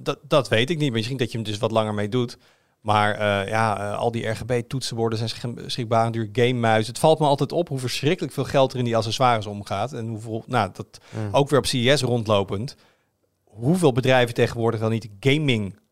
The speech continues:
Speaker 1: hardware
Speaker 2: Ja.
Speaker 1: uitbrengen en gaming accessoires. Dus ergens moet daar wel,
Speaker 2: Hmm.
Speaker 1: in ieder geval economisch gezien,
Speaker 2: Nee, dat zal
Speaker 1: de ruimte
Speaker 2: zeker zijn.
Speaker 1: zitten.
Speaker 2: Maar ik vind het wel echt een Achilleshiel dat je straks allerlei verschillende apparaten hebt met verschillende specs.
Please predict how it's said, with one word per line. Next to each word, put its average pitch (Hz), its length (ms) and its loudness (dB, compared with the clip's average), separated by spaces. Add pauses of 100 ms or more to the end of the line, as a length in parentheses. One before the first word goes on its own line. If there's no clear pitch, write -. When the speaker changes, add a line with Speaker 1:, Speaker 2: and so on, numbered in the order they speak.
Speaker 1:
hardware 107 420 2
Speaker 2:
Ja. 131 80 6
Speaker 1:
uitbrengen 101 360 0
en 110 220 0
gaming 131 200 -2
accessoires. 107 580 0
Dus 95 140 -6
ergens 147 400 4
moet 143 200 2
daar 120 180 4
wel, 120 400 6
Speaker 2:
Hmm. 156 120 -2
Speaker 1:
in 110 220 -2
ieder 127 140 0
geval 147 180 4
economisch 131 500 2
gezien, 175 460 0
Speaker 2:
Nee, 117 120 2
dat 143 140 4
zal - 100 6
Speaker 1:
de 147 60 8
ruimte 170 220 6
Speaker 2:
zeker - 0 -
zijn. 139 140 6
Speaker 1:
zitten. 110 180 2
Speaker 2:
Maar 123 100 0
ik 139 120 -2
vind 156 140 0
het 131 80 0
wel 139 160 6
echt 135 180 0
een 123 80 -2
Achilleshiel 113 500 0
dat 107 180 0
je 107 180 0
straks - 340 -4
allerlei 113 260 2
verschillende 110 320 -2
apparaten 110 400 2
hebt 107 120 -2
met 107 140 -2
verschillende 117 380 -2
specs. - 440 -2